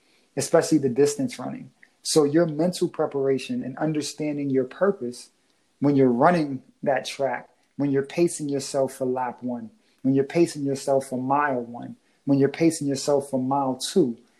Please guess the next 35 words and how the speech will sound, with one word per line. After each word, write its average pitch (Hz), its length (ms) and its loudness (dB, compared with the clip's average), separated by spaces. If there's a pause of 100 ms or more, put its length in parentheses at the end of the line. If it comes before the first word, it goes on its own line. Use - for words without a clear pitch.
(140)
and 143 140 2
you 143 80 2
have 151 280 4
a 135 80 2
set - 380 0
strategy 131 680 -6
that 120 160 -8
this 160 160 -2
is 170 140 -2
how 151 160 -4
I'm 147 140 -4
gonna 139 180 -2
run 135 300 0
this 127 240 -6
race. - 380 -6 (380)
And 139 180 2
regardless 151 640 4
if 147 240 0 (300)
six - 440 -2
people 165 380 -4
pass 170 460 -6
me 143 160 -6
on 135 260 -4
mile 139 300 -4
two, 131 420 -4 (380)
I'm 147 160 -4
not 156 180 2
gonna 139 180 -4
change 165 500 -8
my 131 120 -6
strategy 123 720 -4 (200)
because 147 280 2
I 143 120 2
know 147 400 2
eventually 123 720 -2